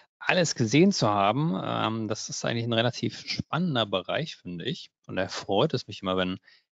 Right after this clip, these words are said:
relativ viele hierbei sind, um, um sich mit dem Thema zu beschäftigen. Meiner Meinung nach kein Zukunftsthema, sondern eigentlich schon ein Gegenwartsthema.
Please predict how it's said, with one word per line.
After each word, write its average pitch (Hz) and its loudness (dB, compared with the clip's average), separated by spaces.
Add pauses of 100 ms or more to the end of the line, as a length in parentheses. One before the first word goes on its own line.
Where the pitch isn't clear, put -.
relativ 113 0
viele 127 0
hierbei 113 2
sind, 120 -4
um, 110 -4
um 107 -4
sich - -12
mit 117 -2
dem 110 -4
Thema 113 0
zu - -8
beschäftigen. 160 0 (680)
Meiner 165 0
Meinung 139 2
nach 131 2 (1080)
kein - -4
Zukunftsthema, 185 0
sondern 131 0
eigentlich 131 0
schon 123 0
ein 113 -2
Gegenwartsthema. 113 -2